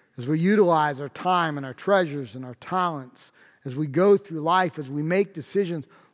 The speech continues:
Lord, grant us wisdom. It was the need three thousand years ago. It's the need today. And God desires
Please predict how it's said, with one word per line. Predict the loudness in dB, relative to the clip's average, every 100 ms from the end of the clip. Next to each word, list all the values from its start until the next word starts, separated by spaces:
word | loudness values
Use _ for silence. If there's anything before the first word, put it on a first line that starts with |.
| -2
Lord, | 4 6 4 -2 -10
grant | -4 -2 0 -2 -6 -16 -8
us | -4 -4 -6 -18 -20 _ _ _ -10
wisdom. | -8 -8 -10 -20 -20 _ _ _ _ _ _ _ _ _ _ -10
It |
was | -8 -4
the | -2
need | 2 2 2 0 -4 -10 -20 _ _ _ _ _ _
three | 0 0
thousand | 4 4 2 0 0
years | 2 2
ago. | 0 0 0
It's | -2 -8
the | -8
need | -4 -2 -2 -4 -10 _ _
today. | -10 -4 -2 -2 -6 -12 _ -10
And | -6
God | -2 0 0 -2
desires | -8 -8 -2 2 2 2 -2 -6